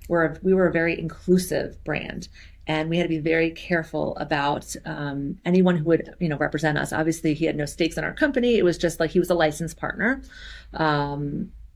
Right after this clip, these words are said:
and he was, a, you know, obviously he was a really great guy to work with, but it was just one of those things where we said, "Uh-oh, you know, what are we gonna do?"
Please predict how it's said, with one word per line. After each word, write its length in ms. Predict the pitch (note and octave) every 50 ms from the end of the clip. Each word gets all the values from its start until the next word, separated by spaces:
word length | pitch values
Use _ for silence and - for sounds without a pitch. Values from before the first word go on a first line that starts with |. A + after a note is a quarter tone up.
| - -
and 300 | F3 F3 E3 D#3+ D#3+ D3
he 80 | F#3+
was, 120 | F#3 F3+ E3
a, 40 | - -
you 100 | - E3+
know, 80 | D#3 A#2+
obviously 240 | E3 F3 F3 F3
he 60 | E3+ E3
was 100 | D#3 D#3+
a 60 | D#3
really 320 | D#3 E3+ F#3+ F#3+ F#3 F3+
great 260 | F3+ E3+ E3+ D#3 A2
guy 300 | - D#3+ C#3+ C#3 C#3+ D#3
to 80 | D#3+ D#3+
work 320 | D3 D#3 F3 F3+ F3+ -
with, 220 | D#3 D3+ C#3+ - -
but 100 | - D#3
it 80 | - -
was 100 | D#3 -
just 200 | E3 D#3 - -
one 100 | E3 D#3+
of 60 | D#3+
those 140 | D#3+ D3+ -
things 280 | - D3+ D3+ D#3 -
where 180 | - D#3 D3 D3 D3
we 80 | D3+
said, 220 | D3+ - D3+ - - - - - - -
"Uh-oh, 420 | E3+ D#3+ - D3+ C#3 C3+ C3+ C#3+ - - - - - - - - - - -
you 100 | F3 D#3+
know, 220 | D#3 C#3+ C#3+ D3+
what 220 | - D#3+ D3+ E3+ F3
are 60 | F3
we 100 | F3 E3
gonna 160 | E3+ D#3+ D3
do?" 400 | D3 D3 C#3+ - - - - -